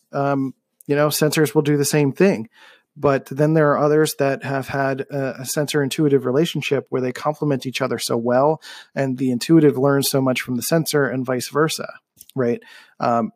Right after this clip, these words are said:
I've had two sensor relationships in my past, and, uh, one I was too young to kind of gain the benefits of that. <laughs> The other, um, certainly was, uh, I was married to one, and, uh, she is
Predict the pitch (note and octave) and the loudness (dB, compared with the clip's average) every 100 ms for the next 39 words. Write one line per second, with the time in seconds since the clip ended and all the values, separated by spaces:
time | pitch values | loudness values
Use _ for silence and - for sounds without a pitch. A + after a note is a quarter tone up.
0 | - C3+ B2+ - - D3+ C#3 C3 - - | -4 -2 -2 -6 -8 -2 -2 -2 -8 -12
1 | - D3 C3+ C#3+ A#2+ C3 A#2+ A#2 A2+ B2 | -4 -2 0 -2 -2 -2 -2 -2 -4 -6
2 | B2 - A#2+ A2 - B2 A2+ - - B2 | -8 -4 -2 -2 -2 -2 -2 -4 -4 -2
3 | A#2 A#2+ A#2 A2 - - - - D#3+ G3 | -2 -2 -2 -4 -8 -20 -20 0 2 4
4 | F3+ D#3 - E3 D#3 C#3+ D3 D3 C#3+ D3 | 4 2 0 2 4 4 2 0 0 0
5 | C#3 B2 C3+ C3+ B2 B2+ C#3 D3+ D3+ - | 0 0 0 0 -2 -2 -2 0 -2 -2
6 | D3 D3+ D#3 D3 A#2 G#2+ D#3 D#3 - - | 0 2 0 0 -4 0 2 2 -2 -18
7 | - - D3+ D3 D#3 D3+ C#3+ C#3 C#3 C3+ | -18 0 2 4 4 4 4 4 0 -2
8 | C3 C3 - _ C3+ - F#3 F#3 D#3+ D3 | -2 -4 -8 _ -10 0 0 2 2 4
9 | C#3 - - _ C#3+ B2+ B2 - C3+ B2+ | 2 2 -8 _ -6 -4 -4 -6 -6 -4
10 | D3 E3+ C3+ - B2 A2+ A2+ - - - | 0 2 0 -2 -6 -6 -8 -12 -20 -20
11 | _ - C3+ C3 B2+ B2 B2+ B2 - - | _ -10 -6 -4 -4 -4 -4 -4 -4 -4
12 | D#3 D#3 C#3 - C#3 B2+ | -2 -2 -4 -6 -8 -8